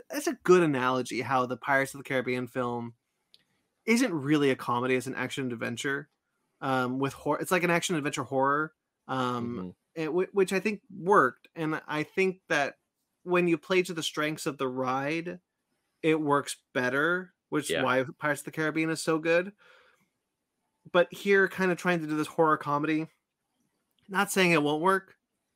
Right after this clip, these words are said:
Speaker 1: I'm just saying that, like, I do wish we did more of, like, maybe something more akin to Crimson Peak than
Speaker 2: Mm.
Speaker 1: akin to the first Haunted Mansion movie.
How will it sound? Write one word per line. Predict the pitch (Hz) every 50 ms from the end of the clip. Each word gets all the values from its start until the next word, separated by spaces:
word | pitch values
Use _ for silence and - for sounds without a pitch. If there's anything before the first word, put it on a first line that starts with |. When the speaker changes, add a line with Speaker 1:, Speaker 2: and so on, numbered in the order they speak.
| _ _ -
Speaker 1:
I'm | 151 151
just | 160 156 -
saying | 165 147 139 135 135 131
that, | 131 - -
like, | 131 131 127 120 - - _ _ _ _ _
I | - 143 147
do | 135 135 - 147 143 143 143
wish | 135 131 131 127 123 123 - - -
we | 139 131 127 120 - _ _ -
did | 135 123 120
more | 120 120 120 120 120 120
of, | 113 123
like, | 123 120 117 - - - _ _ _ _ _ _ _ _ _ _ _ _ _ _ _ _ _ _ _ _ -
maybe | 143 160 170 175 165
something | - 180 160 151 147
more | 143 139 135
akin | 131 - 147 131 123
to | 120
Crimson | 120 - 131 120 113 117 113 113 113
Peak | - 139 139 139 139 - - - _ _ _ _ _ _ _ _ _
than | - 110 113 131 127 123 123
Speaker 2:
Mm. |
Speaker 1:
akin | 117 - - 131 127 120
to | - - 131 123 117 113 113 117 117 - 139 131 - -
the | 123 -
first | - 120 113 -
Haunted | - 101 113 - 98 -
Mansion | - - 117 - - -
movie. | - 73 - - -